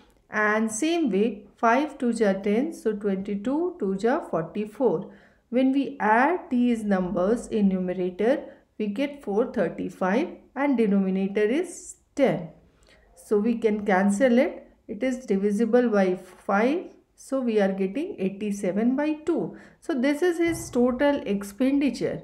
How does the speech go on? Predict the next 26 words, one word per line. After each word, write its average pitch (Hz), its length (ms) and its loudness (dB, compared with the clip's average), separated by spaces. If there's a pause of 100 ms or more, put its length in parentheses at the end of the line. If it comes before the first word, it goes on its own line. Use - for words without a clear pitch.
(420)
But 240 160 2
our 247 260 8
question 220 440 2
is 285 200 0
what? 320 380 0 (340)
How 240 220 4
much 349 340 0
did 269 340 0
he 294 140 2
save 269 580 0
on 214 440 0
that 180 400 0
day? 208 320 0
Means 240 320 0
we 233 140 2
have 196 260 0
to 277 100 -6
find 214 320 0
out 269 240 0
savings. 220 640 -2 (400)
So 285 540 0 (300)
savings 285 640 0
of 359 140 0 (140)
rickshaw 226 440 -2
puller 185 340 0
is 220 440 0